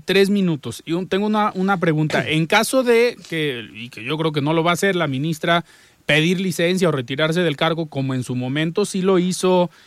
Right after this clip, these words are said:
Speaker 1: eh, el mi-, el exministro Medina Mora por una investigación, mejor se retiró y al final la investigación, la Fiscalía General de la República dijo, "Usted disculpe, siempre no", pero él ya se había retirado por congruencia.
Speaker 2: Muy digno.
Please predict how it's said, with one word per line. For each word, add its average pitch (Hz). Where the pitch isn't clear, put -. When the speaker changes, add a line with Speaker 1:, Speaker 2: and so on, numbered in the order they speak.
Speaker 1:
eh, 127
el 131
mi-, 139
el 131
exministro 143
Medina 151
Mora 185
por 131
una 170
investigación, 175
mejor 127
se 185
retiró 165
y 165
al 139
final 156
la 170
investigación, 160
la 123
Fiscalía 156
General 151
de 170
la 156
República 156
dijo, 175
"Usted 135
disculpe, 233
siempre 180
no", 262
pero 151
él 151
ya 156
se 160
había 151
retirado 156
por 139
congruencia. 127
Speaker 2:
Muy 208
digno. 180